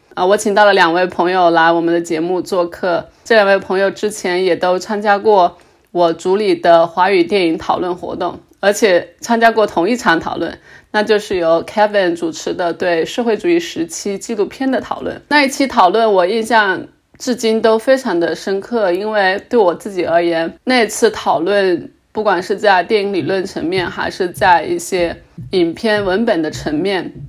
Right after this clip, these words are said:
都为我打开了很多大门，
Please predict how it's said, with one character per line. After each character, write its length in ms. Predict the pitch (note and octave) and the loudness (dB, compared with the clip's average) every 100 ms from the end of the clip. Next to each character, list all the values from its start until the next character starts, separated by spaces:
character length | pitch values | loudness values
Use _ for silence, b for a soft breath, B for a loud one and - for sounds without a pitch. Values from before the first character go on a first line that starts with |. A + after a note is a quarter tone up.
| - | 0
都 480 | A3 A3 A3 G#3+ C#3+ - - _ _ | 4 6 4 2 -4 -16 -20 _ _
为 160 | A3+ | 6
我 140 | A3 G#3 | 8 8
打 180 | F#3+ E3+ | 4 0
开 160 | G#3 | 0
了 80 | F#3+ | 0
很 220 | G3+ E3 | 0 -2
多 140 | E3 F3+ | -2 0
大 220 | G3 E3 | 0 0
门， 320 | D3 G2+ - | -2 -6 -10